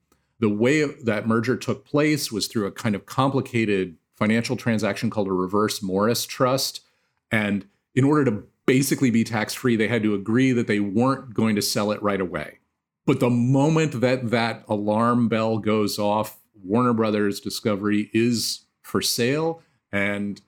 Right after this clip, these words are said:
I think we can see, expect to see them move within a year of the end of that,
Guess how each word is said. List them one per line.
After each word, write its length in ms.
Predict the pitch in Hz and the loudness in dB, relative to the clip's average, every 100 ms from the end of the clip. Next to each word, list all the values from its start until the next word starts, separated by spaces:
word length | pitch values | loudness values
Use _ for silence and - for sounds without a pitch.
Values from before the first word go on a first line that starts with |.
| _ - | _ -4
I 100 | 101 | -2
think 240 | - 117 | 0 0
we 120 | 120 | 0
can 160 | 110 107 | 0 -2
see, 460 | - 117 110 117 | 0 0 0 0
expect 480 | 113 104 - - 117 | -4 -6 -4 -4 -2
to 80 | 120 | -4
see 200 | - 123 | -2 0
them 280 | 110 110 107 | 0 0 2
move 440 | 110 110 104 95 _ _ _ _ _ _ - | 2 2 0 -6 _ _ _ _ _ _ -2
within 320 | 107 127 113 | 0 2 2
a 40 | |
year 340 | 101 107 107 107 | 2 0 2 0
of 120 | 90 | 0
the 140 | 95 | -2
end 140 | 90 85 | -2 -8
of 120 | 80 | -12
that, 320 | 78 78 | -12 -12